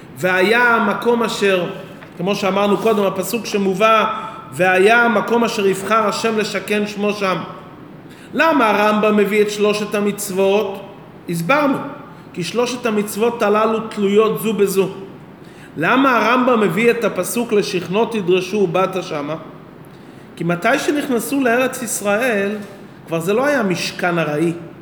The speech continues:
כבר היה אחרי שכבשו וחלקו, וכבר שלושת המצוות התקיימו. כי היה לנו את יהושע המלך, והיה לנו כבר מנוחה, כי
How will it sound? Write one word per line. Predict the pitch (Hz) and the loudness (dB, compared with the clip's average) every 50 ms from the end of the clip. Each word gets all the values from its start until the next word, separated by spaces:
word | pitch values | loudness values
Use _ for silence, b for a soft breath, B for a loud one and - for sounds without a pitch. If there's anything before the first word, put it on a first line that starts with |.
| - - B B B B B B | -20 -20 B B B B B B
כבר | - - 165 190 190 190 | -8 -2 0 0 2 2
היה | 190 185 196 214 233 247 240 | 4 4 6 6 6 4 2
אחרי | 226 - - 233 240 | 0 0 2 0 2
שכבשו | 233 - 220 208 - 214 185 - - - - 247 226 | 0 -2 -4 -4 -4 -4 -4 -4 -4 -4 -4 -2 -2
וחלקו, | 226 220 - 208 202 202 190 - 294 302 240 - - - - - B B B B B B B | -2 -2 0 2 0 0 0 0 -2 -2 -2 -4 -8 -14 -16 -18 B B B B B B B
וכבר | - 208 202 214 190 208 202 202 | -2 0 0 0 0 0 0 0
שלושת | - - 226 240 254 247 - 277 - - | -2 0 0 0 2 2 0 -2 0 0
המצוות | 247 233 220 202 - - - - 175 185 208 220 214 - | 0 2 0 0 -2 -4 -6 -4 0 0 0 0 0 -2
התקיימו. | 226 202 - - - 226 220 226 262 359 370 247 - - - - - B B B B B | -4 -6 -6 -4 0 0 2 4 4 2 2 0 -2 -6 -12 -14 -16 B B B B B
כי | - 185 | -2 0
היה | 170 175 185 196 214 208 | 2 4 4 4 4 4
לנו | 202 202 196 190 | 4 4 4 4
את | 180 190 196 | 4 2 2
יהושע | 185 180 170 175 - - 208 190 | 0 0 0 -2 -2 0 0 2
המלך, | 175 175 170 170 170 175 196 - - - - - - - - - - - B B B B B B - | 2 2 2 4 4 4 2 0 -2 -8 -12 -14 -18 -18 -20 -20 -20 -20 B B B B B B 0
והיה | 170 175 185 196 208 220 | 2 2 4 4 4 2
לנו | 214 214 202 - | 2 2 0 -2
כבר | - - 170 196 196 190 190 185 | -2 -2 0 2 2 2 2 2
מנוחה, | 175 170 190 196 196 196 185 - - - - 196 202 214 208 - | 0 2 2 2 2 2 0 0 -2 -2 0 0 0 0 0 -2
כי | - | -4